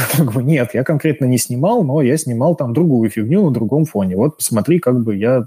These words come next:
по-любому справлюсь с этим». Ам,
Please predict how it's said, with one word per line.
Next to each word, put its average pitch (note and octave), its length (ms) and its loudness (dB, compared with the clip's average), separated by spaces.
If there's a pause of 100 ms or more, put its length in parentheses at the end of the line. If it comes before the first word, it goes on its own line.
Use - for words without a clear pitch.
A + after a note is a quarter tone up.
(120)
по-любому A2 360 0
справлюсь F#2 460 -2
с - 100 -6
этим». - 200 -14 (800)
Ам, G#2 680 0